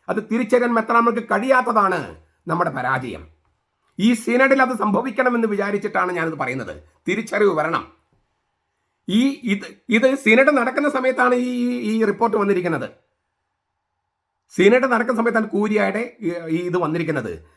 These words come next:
അത് ദൈവം നിശ്ചയിച്ച ഒരു അടയാളമാണ് മെത്രാന്മാർക്ക്. ഇതാണ് സംഭവിച്ചിരിക്കുന്നത്. ഉദയംപേരൂർ പള്ളിയിൽ എന്താണ് സംഭവിച്ചതെന്ന് മെത്രാന്മാർ ഓർ-, ഓർമ്മപ്പെടുത്താൻ വേണ്ടിയാണ് ഇത് ദൈവം ഒരു അടയാളം ഇട്ട് തന്നിരിക്കുക.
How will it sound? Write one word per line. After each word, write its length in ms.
അത് 320
ദൈവം 360
നിശ്ചയിച്ച 300
ഒരു 80
അടയാളമാണ് 520
മെത്രാന്മാർക്ക്. 580
ഇതാണ് 320
സംഭവിച്ചിരിക്കുന്നത്. 880
ഉദയംപേരൂർ 600
പള്ളിയിൽ 260
എന്താണ് 280
സംഭവിച്ചതെന്ന് 640
മെത്രാന്മാർ 580
ഓർ-, 280
ഓർമ്മപ്പെടുത്താൻ 580
വേണ്ടിയാണ് 560
ഇത് 480
ദൈവം 380
ഒരു 120
അടയാളം 400
ഇട്ട് 200
തന്നിരിക്കുക. 420